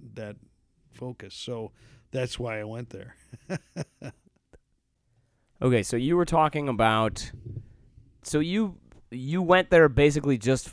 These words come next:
Speaker 2: because you wanted to be a forest ranger.
Speaker 1: Yeah, so, well, that or a fisheries biologist. So my major was aquatic biology and my minor was chemistry.
Speaker 2: So where did your, but let's,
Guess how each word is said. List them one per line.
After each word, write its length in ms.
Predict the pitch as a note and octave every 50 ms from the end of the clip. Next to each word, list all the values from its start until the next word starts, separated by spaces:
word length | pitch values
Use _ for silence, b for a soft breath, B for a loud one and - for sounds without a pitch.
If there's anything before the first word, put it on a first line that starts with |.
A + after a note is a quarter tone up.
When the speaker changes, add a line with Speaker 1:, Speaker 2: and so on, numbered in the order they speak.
| - _ -
Speaker 2:
because 260 | C3 A2+ B2+ A#2+ A2
you 80 | A2+ A#2
wanted 180 | A2+ A2+ A2
to 40 | G2+
be 80 | G2+ G#2
a 60 | F#2+
forest 280 | - G2+ F#2+ F#2 -
ranger. 360 | - D#2 D2+ D2+ C#2+ C2 A#1+ - _ _ _ _ _ _ _ _ _ _ _ _ _ _ _ -
Speaker 1:
Yeah, 340 | D#3 D#3 D3+ B2+ G2 F2 -
so, 380 | - - - - C3+ C3+ C3+ C3+
well, 400 | C3+ D3 D3 D3 C#3 C3+ C3+ B2
that 300 | A#2 C#3 C#3+ D3 D3 C#3+
or 200 | C#3+ C#3 B2+ A#2+
a 60 | A2+
fisheries 520 | - - C#3 C3+ B2 - A#2+ A#2 A#2+ A2 -
biologist. 800 | - A#2+ A2 G#2+ G#2 G#2 G#2 G#2 G#2 G2 F#2+ F#2 F#2+ F2+ - -
So 160 | - G#2+ G2+ G2+
my 340 | G#2 G2+ G2+ G2 G2 F#2+ F2 - - b b b b b b b b b b
major 360 | A#2+ A#2+ B2 A#2+ A2 A#2 A#2
was 200 | A2+ A2+ G#2+ G2+
aquatic 520 | A2 - - - B2 A#2 A#2 A2+ A2 - -
biology 760 | A2+ A2+ A#2 A#2 A2+ A2+ A2+ A#2 A#2 A2+ G#2+ G#2+ G#2+ A2 G#2+
and 100 | G#2+ G#2
my 140 | G#2+ G#2 G#2
minor 400 | G#2 G#2+ G#2+ A2+ A2+ A2 A2 G#2
was 200 | G#2 G2+ - -
chemistry. 640 | - - A#2 A2+ A2+ G#2+ G2+ - - G2 F#2+ F#2+ - _ _ _ _ - - A#2
Speaker 2:
So 160 | - - D#3+ D#3
where 260 | D#3+ F3+ G3+ A3+ B3
did 180 | B3+ A3+ F#3
your, 240 | F3 F3+ F3+ E3+ D#3
but 260 | - - D3 C3 G#2+ -
let's, 260 | D#3 E3+ - - -